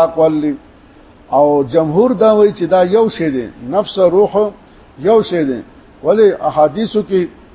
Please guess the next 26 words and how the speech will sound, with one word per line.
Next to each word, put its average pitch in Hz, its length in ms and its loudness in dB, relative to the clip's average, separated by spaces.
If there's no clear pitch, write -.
دا 175 140 4
تذکره 180 520 0
را-، 175 280 2
راځي، 160 340 2
قبض 151 280 0
ارواحنا، 180 680 0
او 139 60 -6
دارنګه 180 440 2
اخذ 151 380 0
بنفسي، 180 520 -2
الله 170 200 2
رب 175 180 0
العزت 180 360 0
زمونږ 180 260 -2
چې 175 60 -4
نو 165 80 -6
ارواح 147 400 2
قبض، 180 260 2
قبض 190 360 2
کړل، 180 180 -2
زمان 175 320 -2
نفس 214 240 -2
چې 190 60 0
نو 170 60 -4
هغه 175 200 2
یې 180 80 0